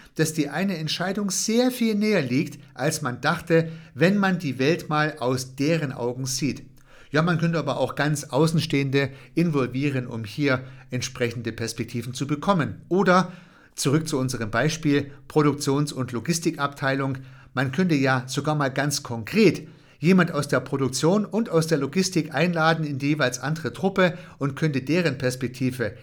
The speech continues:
darin teilen. Das wird sehr schnell dazu führen, dass der Konflikt behoben wird. Aber wir haben leider die Nebenwirkung. Ja? Also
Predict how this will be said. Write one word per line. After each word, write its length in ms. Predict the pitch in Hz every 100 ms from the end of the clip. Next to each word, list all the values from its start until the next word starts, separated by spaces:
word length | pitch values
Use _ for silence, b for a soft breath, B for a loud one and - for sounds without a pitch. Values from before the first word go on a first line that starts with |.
| B -
darin 440 | 139 143 123 107
teilen. 480 | - 135 135 113 104 B B B
Das 240 | 127 120
wird 300 | 135 139 -
sehr 340 | - - 190 226
schnell 300 | - 190 180
dazu 320 | 175 175 160
führen, 500 | - 175 165 160 B B B -
dass 200 | 143 143
der 160 | 135
Konflikt 680 | 135 180 180 175 165 - -
behoben 460 | 117 101 120 113 104
wird. 260 | 104 104 - _
Aber 480 | 131 131 131 147 - B B
wir 140 | 127 117
haben 260 | 139 131
leider 320 | 117 120 151
die 100 | 165
Nebenwirkung. 720 | 165 175 175 131 131 - 107 104 B -
Ja? 240 | 123 139 B B
Also 320 | 143 143 139